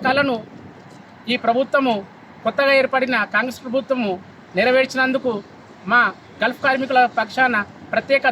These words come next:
ధన్యవాదాలు తెలియజేస్తున్నాం. రెండు వేల పంతొమ్మిది మంది గల్ఫ్ కార్మికులు ఇప్పటివరకు చనిపోవడం జరిగింది వివిధ గల్ఫ్ దేశాలలో. కావున వారి యొక్క కుటుంబాలను అతి త్వరలో ఈ ప్రభుత్వము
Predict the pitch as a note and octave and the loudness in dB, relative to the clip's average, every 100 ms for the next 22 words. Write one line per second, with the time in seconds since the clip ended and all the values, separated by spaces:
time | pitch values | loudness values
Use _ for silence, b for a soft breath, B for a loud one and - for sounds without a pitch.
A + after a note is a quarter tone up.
0 | G3 A#3 B3+ B3+ A#3+ A#3+ - B3 F3+ - | 0 2 2 2 2 0 0 -4 -4 -6
1 | - - - C4 C#4+ D4 C#4 C4+ C4 C4 | -20 -10 -4 0 2 2 2 -2 -2 -2
2 | C4 B3+ B3+ B3 A3+ - - - A3+ B3 | 0 0 -2 -2 -6 -10 -20 -4 -4 0
3 | C#4+ C#4 C#4+ C#4 A#3 A3 G#3+ - B3 C4 | -2 0 -2 -2 -2 -4 -6 0 2 2
4 | - A3+ A#3 C4 C4 B3+ C4 C4 B3+ D4 | 0 -4 0 2 2 0 -2 -2 -4 -6
5 | - - F#3 A#3+ A#3 A3+ A#3 A#3+ B3+ A#3+ | -10 -10 -4 0 0 0 -2 0 0 2
6 | A#3+ A3 G3 D3 - - - - - - | 2 2 -2 -4 -10 -16 -20 -20 -20 -20
7 | - - - A3 C#4 C4 G#3 G3 - - | -20 -20 -2 2 2 2 -2 -4 -16 -10
8 | F#3+ A#3+ C4+ B3+ B3 A3 A3+ C#4 C#4+ C#4 | -2 0 2 2 0 0 -2 0 2 0
9 | C#4 G#3+ - - - - F3 A3 C#4+ C4 | -2 -4 -10 -18 -20 -10 -6 -6 -2 0
10 | C#4 C#4 G#3+ - A3 A3+ A3+ B3 - C#4 | 2 2 -2 -6 -10 -2 -2 -2 0 0
11 | C4 | 0